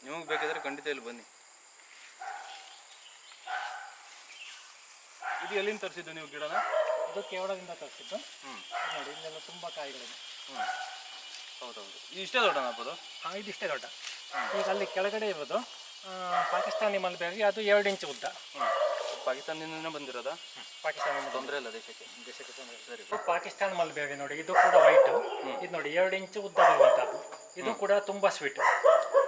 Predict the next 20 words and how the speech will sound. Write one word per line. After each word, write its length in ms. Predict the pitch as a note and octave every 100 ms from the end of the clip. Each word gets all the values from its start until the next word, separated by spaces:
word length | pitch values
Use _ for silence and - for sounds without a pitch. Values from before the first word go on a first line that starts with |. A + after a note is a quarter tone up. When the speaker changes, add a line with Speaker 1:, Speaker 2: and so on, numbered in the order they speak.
| -
Speaker 2:
ಇತ್ತೀಚೆಗೆ 500 | F3 - G3+ G3 F#3+
ಜಾಗಗಳ 400 | F3+ D#3+ F3 G3
ಅಭಾವದಿಂದ 640 | - A#3 G#3+ F#3 E3+ D3 C#3 G#3+ - - -
ಇವುಗಳನ್ನೆಲ್ಲ 560 | E3+ F3+ F#3+ F#3 F#3 G3+
ಗ್ರೋ 240 | D#3+ F3+
ಬ್ಯಾಗ್ 180 | F#3+ F3+
ಅಲ್ಲಿ 180 | F3 -
ಬೆಳೆಸ್ತಾ 260 | E3+ - E3
ಇದ್ದೇನೆ. 240 | C3 A#2+
Speaker 1:
ಹ್ಮ್, 460 | - - - B2+ G#2+
ಹ್ಮ್, 160 | G#2
ಹ್ಮ್. 300 | - - -
Speaker 2:
ಚಿಕ್ಕ 200 | - -
ಜಾಗ 300 | G3+ F#3+ F#3
ಆದ್ರೂ 240 | F#3 - E5
ನಡೆಯುತ್ತೆ, 440 | - - - -
ಗಿಡಗಳು 360 | - - F4+ G#3
ಚೆನ್ನಾಗಿ 960 | - - - F#3+ F3+ - - F3 F3 E3+ D3
ಹಣ್ಣು 140 | C3
ಕೊಡುತ್ತೆ. 320 | - C#3 -